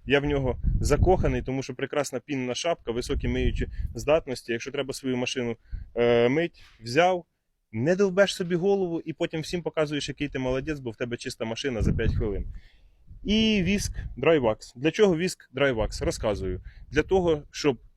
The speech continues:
для таких лінивих, як я, хто не хоче потім, е, півгодини витирати машину ганчіркою, після того, як помив машину, взяв, налив ось в розпилювач собі сюди, може, грам десять, двадцять, коли машина мокра стоїть,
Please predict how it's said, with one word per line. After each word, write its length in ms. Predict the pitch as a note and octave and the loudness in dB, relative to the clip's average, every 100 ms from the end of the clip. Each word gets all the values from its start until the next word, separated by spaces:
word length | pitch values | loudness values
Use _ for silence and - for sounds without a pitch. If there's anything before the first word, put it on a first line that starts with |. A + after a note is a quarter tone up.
| _ | _
для 180 | A#2 D#3 | 0 0
таких 300 | D#3 D#3 D#3+ | 0 -4 -2
лінивих, 420 | D#3 D3+ C#3 - | -2 0 -2 -4
як 140 | C#3 | -4
я, 200 | D#3 F3+ - _ | -2 -2 -4 _
хто 180 | _ D3+ | _ 0
не 80 | D3 | 0
хоче 300 | - D#3 C3+ | 2 0 0
потім, 340 | A#2+ B2+ G#2 F#2+ _ _ A2 | -2 -4 -4 -8 _ _ 0
е, 180 | A2 | 0
півгодини 500 | G#2 C#3+ B2+ C3 A#2+ | 2 0 2 2 2
витирати 380 | A2 A2 A#2+ A2+ | 0 0 0 0
машину 320 | A#2 - A2 | -2 -4 -4
ганчіркою, 600 | G#2+ B2 - F#3 - A2+ G2 _ - - _ | -2 -4 -2 -2 0 -2 -4 _ -20 -20 _
після 240 | F3+ E3 F3 | -8 -4 0
того, 240 | F3 D#3+ | 4 4
як 140 | D3 - | 4 2
помив 280 | D#3+ D3+ C#3+ | 4 6 4
машину, 520 | C3+ C#3+ B3 C4+ C#4 - - _ _ _ - | 4 0 -2 -2 -4 -10 -20 _ _ _ -14
взяв, 440 | B2+ E3+ A3+ B3 - _ _ _ _ _ _ | 0 4 4 2 -8 _ _ _ _ _ _
налив 600 | B2 D#3 G3 B3 A3+ - | 2 4 4 4 2 2
ось 160 | F3+ - | 0 2
в 140 | F#3 | 2
розпилювач 600 | F3+ F3+ - F#3+ F#3 E3 - | 2 0 2 2 4 0 -2
собі 260 | D#3+ D#3 | -6 -6
сюди, 300 | D#3 D#3 D3+ - _ _ | -8 -4 -4 -4 _ _
може, 260 | D3 D3 C#3+ | 0 2 2
грам 300 | C#3+ C3+ A2+ _ _ _ | 2 0 -2 _ _ _
десять, 480 | G#2+ D#3 E3 - A#2 | 2 4 4 -2 -4
двадцять, 500 | A#2+ D#3 D#3+ - B2+ _ _ _ | 2 4 4 2 -8 _ _ _
коли 200 | - D3+ | 2 4
машина 360 | D#3+ D#3 D#3+ C3+ | 4 2 2 4
мокра 300 | C#3+ C#3+ C#3 | 2 0 -4
стоїть, 360 | - F3+ A3+ | -2 -2 -4